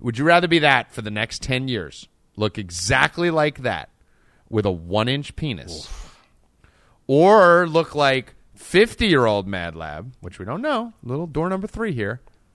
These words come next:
Speaker 1: with an eleven-inch perfect, beautiful, pristine fucking hog.
Speaker 2: It would depend how my bank account is at fifty. <laughs>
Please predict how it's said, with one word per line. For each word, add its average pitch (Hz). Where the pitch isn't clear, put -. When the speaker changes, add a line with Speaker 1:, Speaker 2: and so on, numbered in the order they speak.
Speaker 1:
with 110
an 101
eleven-inch 101
perfect, -
beautiful, 107
pristine 98
fucking -
hog. 69
Speaker 2:
It -
would 92
depend 113
how 104
my 98
bank 92
account 78
is 76
at 76
fifty. -
<laughs> -